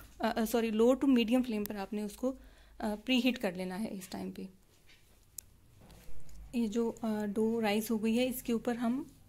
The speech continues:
ऊपर ऑयल लगाएंगे। इस तरह से एक कपड़ा ले लेना आपने और उस कपड़े को ऑयल लगाकर बहुत ही आराम से आपने इसके ऊपर इस तरह से ऑयल लगा लेना है। ब्रश के साथ भी लगता है, लेकिन ब्रश के साथ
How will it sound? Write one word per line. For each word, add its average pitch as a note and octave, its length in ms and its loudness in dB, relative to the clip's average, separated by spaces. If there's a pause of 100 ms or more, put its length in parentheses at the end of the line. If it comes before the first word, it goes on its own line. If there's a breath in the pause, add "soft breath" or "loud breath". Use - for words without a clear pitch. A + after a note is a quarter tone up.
ऊपर A#3+ 220 0
ऑयल A3+ 280 2
लगाएंगे। G3 560 -2 (1400 soft breath)
इस A3 160 -6
तरह G#3+ 120 -2
से G#3 140 0
एक B3 120 0
कपड़ा B3 300 4
ले C#4 140 8
लेना C#4 280 6
आपने B3+ 380 0 (280 loud breath)
और B3 100 2
उस A#3+ 140 0
कपड़े B3 300 0
को - 260 0
ऑयल A3+ 220 0
लगाकर A3 460 0
बहुत A3 480 -4
ही D4 80 6
आराम A3+ 380 2
से A#3 140 -6
आपने G#3 320 -4
इसके G#3+ 300 -6
ऊपर G#3 180 -6
इस A3 220 -8
तरह G#3 180 0
से - 140 -8 (160)
ऑयल G#3 140 0 (100)
लगा F#3 160 -4
लेना F#3 240 -6
है। G3+ 160 -6 (500 loud breath)
ब्रश A#3+ 240 6
के D4+ 120 6
साथ C#4 180 4
भी C4 140 2
लगता B3+ 280 2
है, C4+ 60 4
लेकिन C4 220 4
ब्रश A3 260 2
के C#4 100 0
साथ C4+ 160 0